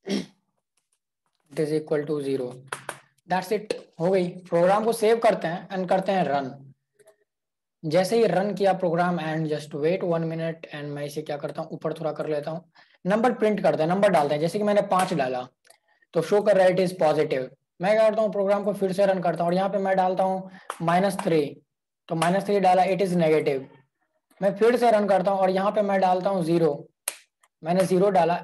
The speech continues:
and it is equal to zero, that's it। कितना simple था ये, इसमें कोई बहुत बड़ी बात नहीं होगी कि हाँ ये program बन गया एकदम क्या हो गया। बहुत सारे को ऐसा लगता है कि program बन गया क्या हो गया, अरे बहुत normal सी चीज है, थोड़ा सा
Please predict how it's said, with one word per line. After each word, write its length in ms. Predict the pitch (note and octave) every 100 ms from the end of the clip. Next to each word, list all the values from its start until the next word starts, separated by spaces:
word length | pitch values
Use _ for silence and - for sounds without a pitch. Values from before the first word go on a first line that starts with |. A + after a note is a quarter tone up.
| F3+
and 180 | F3+ E3+
it 160 | F3
is 140 | F3+ D#3+
equal 260 | D#3+ D3
to 100 | C#3+ A#2+
zero, 260 | A#2 A#2+ - _ _ _ F#3
that's 280 | G#3+ G#3+
it। 220 | B3 A#3 - - _ _ _ -
कितना 260 | G#3+ C#4+ A#3
simple 320 | B3+ B3+ A3+
था 40 |
ये, 420 | A3+ C4+ C4 C4+ -
इसमें 260 | - C4 C4
कोई 100 | B3
बहुत 340 | G3 G3+ A3+ F#3+
बड़ी 200 | G#3 F#3
बात 300 | F3 F#3+ G3
नहीं 140 | G3
होगी 200 | F#3+ F#3
कि 100 | F3+
हाँ 200 | F3+ F3+
ये 180 | F3 F3+
program 340 | F3+ F#3 F3+ F3
बन 140 | F3
गया 260 | F3 E3+ D#3+
एकदम 460 | F3 D#3 D#3+ D#3+ D#3 - - _ _
क्या 120 | G3+
हो 360 | F#3+ G#3 F#3+ F#3
गया। 160 | F3 F3+
बहुत 240 | F#3 B3+
सारे 200 | D4 D4
को 200 | C#4 D4
ऐसा 220 | C#4+ C#4 C#4+
लगता 220 | C#4 C4+
है 40 |
कि 140 | C4 C4 - _ _ _
program 320 | C#4 C#4+ D#4
बन 160 | C#4 C#4+
गया 120 | C#4+
क्या 180 | C#4+ C#4+
हो 100 | C4+
गया, 120 | B3 - A#3+
अरे 140 | B3
बहुत 440 | G#3 E3+ F3 G3+ G3
normal 400 | D#3 D3+ E3+ F#3
सी 100 | F3+
चीज 240 | - D#3 D#3
है, 80 | D#3
थोड़ा 320 | G3+ G#3+ A3+
सा 160 | A#3